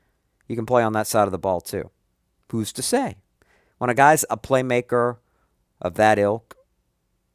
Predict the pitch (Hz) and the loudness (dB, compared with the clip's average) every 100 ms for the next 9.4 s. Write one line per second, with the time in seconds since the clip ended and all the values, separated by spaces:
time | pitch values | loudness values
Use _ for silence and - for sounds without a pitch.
0 | _ _ _ _ _ - 117 107 101 95 | _ _ _ _ _ -8 -2 0 0 -4
1 | 95 98 _ _ - 95 92 - - 104 | -8 -16 _ _ -4 2 2 0 -4 -4
2 | - 98 104 104 98 92 95 92 98 104 | -2 -4 0 -2 -2 -8 -10 -10 -10 -12
3 | 123 _ _ _ _ _ _ _ _ _ | -16 _ _ _ _ _ _ _ _ _
4 | _ _ _ _ _ _ _ _ _ _ | _ _ _ _ _ _ _ _ _ _
5 | _ _ 98 101 104 - 135 107 - _ | _ _ -4 -2 -4 -2 0 0 -2 _
6 | 98 - 110 104 107 107 117 107 101 110 | -8 -6 -6 -4 -4 -6 -8 -12 -10 -12
7 | 107 107 120 120 131 135 98 85 71 - | -6 -2 -2 -2 -2 -2 -4 -6 -12 -16
8 | _ - 85 - 90 92 110 117 123 127 | _ -12 -12 -10 -8 -6 -4 -4 -4 0
9 | 123 - 73 | -2 -2 -10